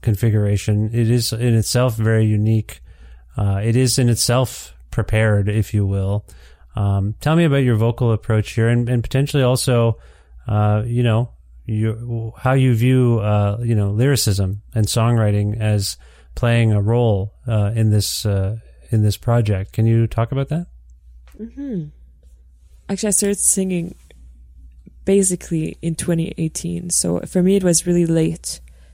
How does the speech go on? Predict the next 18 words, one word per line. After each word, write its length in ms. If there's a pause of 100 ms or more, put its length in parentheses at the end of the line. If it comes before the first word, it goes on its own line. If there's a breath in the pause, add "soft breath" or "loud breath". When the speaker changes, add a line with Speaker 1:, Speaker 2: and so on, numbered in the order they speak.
(160)
Speaker 2:
that 260
I, 60
I 40
started, 440 (640)
uh, 220 (120)
when 200
I 40
started 240
write-, 200
wanting 240
to 120
write 160
songs, 360
that's 180
when 120
I 80
started 340
singing. 540